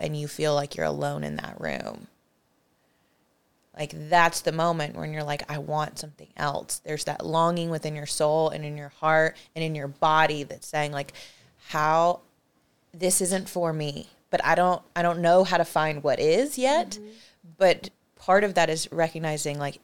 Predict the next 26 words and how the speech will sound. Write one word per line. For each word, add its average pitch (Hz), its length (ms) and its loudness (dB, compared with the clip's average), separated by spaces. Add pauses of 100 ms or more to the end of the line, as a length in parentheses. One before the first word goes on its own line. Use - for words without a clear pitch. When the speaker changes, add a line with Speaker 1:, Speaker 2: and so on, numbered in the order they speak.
Speaker 1:
it's - 160 -6
gonna 185 240 2
cost 165 420 -4
you 165 100 -6
giving 147 460 -4
up - 320 -8 (680)
Speaker 2:
Mm-hmm. 220 140 -16
Speaker 1:
this - 520 -6 (180)
so - 180 -2
that 165 80 0
Speaker 2:
Yeah. 170 60 2
Speaker 1:
you 165 60 0
can 160 360 -2
have 180 420 2
something 156 600 -2
new. 160 380 -4 (500)
And 170 120 2
it's 160 140 -2
so 185 160 4
scary 185 400 2
for 156 140 -6
people 151 300 -10
because 156 300 -6
they're 78 140 -2
like, 76 340 -2 (1300)
I, 165 320 4